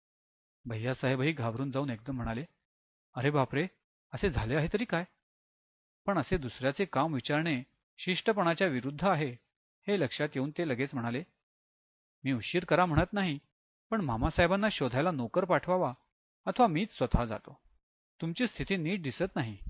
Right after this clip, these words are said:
इतक्या तुम्ही अत्यंत भेदरले आहात." ताराबाई विचारात पडली, पण पाय लटलट कापू लागले होते. अशा स्थितीत आपण जाऊन काय उपयोग हे तिच्या लक्षात आले, म्हणून तिने गड्याला हाक मारली व "मालकाला घेऊन ये,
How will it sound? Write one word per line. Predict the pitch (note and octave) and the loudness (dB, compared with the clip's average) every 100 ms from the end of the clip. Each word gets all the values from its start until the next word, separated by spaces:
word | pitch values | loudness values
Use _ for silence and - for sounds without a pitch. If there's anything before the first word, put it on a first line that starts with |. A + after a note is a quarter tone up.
| - _ | -14 _
इतक्या | C#3+ - G3 | -16 0 0
तुम्ही | G#3+ C#3+ F3 | 2 0 0
अत्यंत | C#3 - D#3 | 0 -2 -4
भेदरले | D#3+ B2 A2 B2+ F#3 | -4 -4 -2 -2 -2
आहात." | B2+ G2+ - _ _ _ _ _ _ _ _ _ - | -4 -4 -12 _ _ _ _ _ _ _ _ _ -10
ताराबाई | A2 A2 A#2+ | -6 -2 -2
विचारात | B2+ G#2+ A2+ A#2+ | -2 -2 -6 -6
पडली, | - G#2 G#2+ - _ _ _ _ _ _ - | -8 -10 -12 -18 _ _ _ _ _ _ -6
पण | G3 | -4
पाय | - A#2 D3+ | 2 4 6
लटलट | B2 A2 C#3 D#3+ | 2 -2 0 -2
कापू | - A2 - | 0 -4 0
लागले | D3+ A2+ A2 | 0 0 -2
होते. | G#2+ A2 A2 _ - - - - - | -6 -8 -14 _ -20 -18 -18 -20 -12
अशा | C3 - | -4 0
स्थितीत | G#3+ - D3+ F3+ | 0 4 4 4
आपण | A#2+ - E3 | 0 0 0
जाऊन | C#3 D#3+ | 0 0
काय | - C3+ | 2 2
उपयोग | F3 - E3 A#2 - _ _ _ | 2 0 -2 -2 -6 _ _ _
हे | F3+ | -6
तिच्या | F3 C3+ D#3+ | -4 0 0
लक्षात | A#2 - B2 | 0 -4 -8
आले, | - - _ _ _ _ _ _ - | -10 -16 _ _ _ _ _ _ -8
म्हणून | C3 D#3 | -4 -2
तिने | B2+ C3+ | 0 -2
गड्याला | B2+ A#2 C3+ D3 | 0 0 2 2
हाक | D3 E3+ | 0 -2
मारली | D#3 E3 B2+ - _ _ _ _ _ - | -2 -2 -4 -8 _ _ _ _ _ 0
व | D#3+ F3 - | 2 2 -4
"मालकाला | C3 A#2 A2 D#3 F3+ | -6 -4 0 4 6
घेऊन | D3+ E3+ F#3+ | 6 2 2
ये, | D3+ | -2